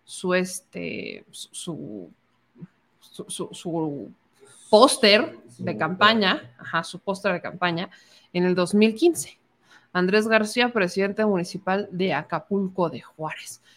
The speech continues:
Speaker 1: "Si cambias tú, cambia Acapulco. Pasa la voz". Este personaje, cabe resaltar que también fue muy cercano, no solo por ser vecino,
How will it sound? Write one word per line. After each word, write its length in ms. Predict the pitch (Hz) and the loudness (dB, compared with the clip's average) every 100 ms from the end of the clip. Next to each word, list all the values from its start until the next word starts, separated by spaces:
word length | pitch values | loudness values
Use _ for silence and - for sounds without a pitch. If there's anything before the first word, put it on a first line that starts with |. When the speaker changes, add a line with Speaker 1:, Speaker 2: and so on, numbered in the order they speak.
| _ - | _ -16
Speaker 1:
"Si 260 | - 185 | -8 -4
cambias 520 | 185 226 247 226 220 - | 4 4 6 2 0 -6
tú, 220 | 247 247 | -8 -2
cambia 340 | 208 202 196 | 0 2 0
Acapulco. 680 | 185 - - - 151 156 - - | 0 -8 -12 -6 -4 -6 -10 2
Pasa 320 | 202 208 190 | 2 2 0
la 100 | 147 | -2
voz". 220 | - 156 - - - - | -6 -10 -12 -16 -16 2
Este 180 | 427 466 605 | 6 10 10
personaje, 680 | 381 294 294 285 262 - - | 10 8 8 6 0 -6 0
cabe 200 | 214 254 | 2 4
resaltar 560 | 220 190 165 175 175 202 | 2 -2 -6 0 0 0
que 100 | 190 | 0
también 600 | 185 202 233 240 262 262 | 2 2 2 2 0 -6
fue 320 | - 220 226 | -6 0 0
muy 320 | 220 226 269 | 2 0 0
cercano, 440 | 262 202 190 190 202 | 0 0 2 4 4
no 100 | 190 | 4
solo 240 | 202 196 | 0 -2
por 120 | 165 | -2
ser 160 | 196 190 | -4 -4
vecino, 420 | 175 180 170 | -4 -2 -2